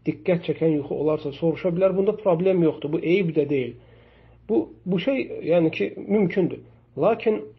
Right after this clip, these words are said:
mənim çəkindirdiyim nöqtə nədir? Bir insanın işi, gücü ancaq yuxuların mənası olsun. Yəni onunla otursun, onunla dursun, hər yuxusunun mənasını axtarsın. Bu insanı xurafata apara bilər. Bu birinci məsələ. İkinci məsələyə gəldikdə,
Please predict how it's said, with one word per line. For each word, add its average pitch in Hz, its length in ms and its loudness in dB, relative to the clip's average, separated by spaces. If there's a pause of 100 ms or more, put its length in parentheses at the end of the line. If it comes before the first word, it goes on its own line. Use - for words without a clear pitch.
(120)
mənim 185 280 2
çəkindirdiyim 175 560 0
nöqtə 156 300 0
nədir? 170 320 2 (120)
Bir 240 200 -2
insanın 180 540 2
işi, 180 240 -4
gücü 175 260 2
ancaq 220 380 2
yuxuların 175 440 4
mənası 135 380 2
olsun. 117 320 -12 (460)
Yəni 180 160 4
onunla 185 380 8
otursun, 170 440 0
onunla 165 340 4
dursun, 160 300 0
hər 170 200 2
yuxusunun 160 440 2
mənasını 160 400 2
axtarsın. 160 500 -2 (560)
Bu 202 100 4
insanı 175 300 2
xurafata 156 540 0
apara 143 420 -2 (220)
bilər. 123 260 -4 (920)
Bu 240 120 2
birinci 156 360 4
məsələ. 120 380 -6
İkinci 208 260 0
məsələyə 170 460 4
gəldikdə, 127 480 2